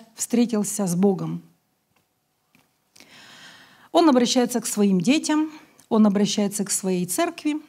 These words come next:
Но, естественно, он надеется, что эта церковь, она его не подведет.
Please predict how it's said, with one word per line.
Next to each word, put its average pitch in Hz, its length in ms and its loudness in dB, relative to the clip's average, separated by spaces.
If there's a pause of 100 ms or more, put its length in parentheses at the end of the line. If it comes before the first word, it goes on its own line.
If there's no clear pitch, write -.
(1400)
Но, 214 120 2
естественно, 294 760 -2
он 262 180 8
надеется, 233 560 2
что - 180 -4
эта 220 200 -2
церковь, 226 640 -2 (2000)
она 247 220 4
его 285 140 2
не 302 100 6
подведет. 277 640 0